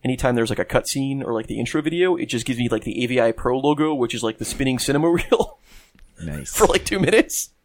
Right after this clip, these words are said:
Speaker 1: Um, but the actual videos are just straight up A V Is in, like, the folder, so I've just gone into the,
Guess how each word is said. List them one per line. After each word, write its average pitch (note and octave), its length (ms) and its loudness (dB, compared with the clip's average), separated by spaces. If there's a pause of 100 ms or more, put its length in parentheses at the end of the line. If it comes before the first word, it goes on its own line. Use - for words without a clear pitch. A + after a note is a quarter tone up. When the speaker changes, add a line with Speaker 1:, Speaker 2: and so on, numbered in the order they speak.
(800)
Speaker 1:
Um, A#2 400 0 (480)
but A#2+ 260 6
the C3+ 120 4
actual C#3+ 300 4
videos A#2 400 4
are A2 120 2
just G#2+ 200 -4
straight G#2+ 200 0
up G#2 140 2
A A2+ 100 -2
V G2+ 100 -2
Is F#2+ 320 0
in, G#2 140 -6
like, F#2+ 140 -6
the G2 60 -8
folder, G2 380 -4
so G2+ 160 -4
I've - 80 -4
just A2 120 -10
gone G#2 200 -2
into A2+ 380 -6
the, A2 180 -6